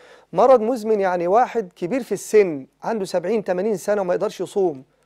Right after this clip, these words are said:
والدكتور قال له: "أنت ما تقدرش تصوم، ما ينفعش إنك تصوم". الشخص كبير السن والشخص المريض مرض مزمن زي عنده فشل كلوي ولا، والعياذ بالله،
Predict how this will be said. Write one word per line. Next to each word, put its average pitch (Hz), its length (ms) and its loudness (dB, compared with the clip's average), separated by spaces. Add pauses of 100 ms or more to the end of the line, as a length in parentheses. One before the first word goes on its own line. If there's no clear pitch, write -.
(120)
والدكتور 165 400 -2
قال 220 220 2
له: 208 200 2
"أنت 226 180 -2
ما 185 140 0
تقدرش 196 400 -4
تصوم، 180 440 -4 (200)
ما 165 100 2
ينفعش 190 340 -2
إنك 175 160 -6
تصوم". 139 360 -8 (1200)
الشخص 254 400 -2
كبير 233 320 -4
السن 185 580 2 (440)
والشخص 233 420 -6
المريض 196 340 0
مرض 202 320 0
مزمن 185 400 -2
زي 170 240 2
عنده 180 240 -4
فشل 170 280 -8
كلوي 180 280 -2
ولا، 165 360 -2
والعياذ 156 380 -2
بالله، 170 320 0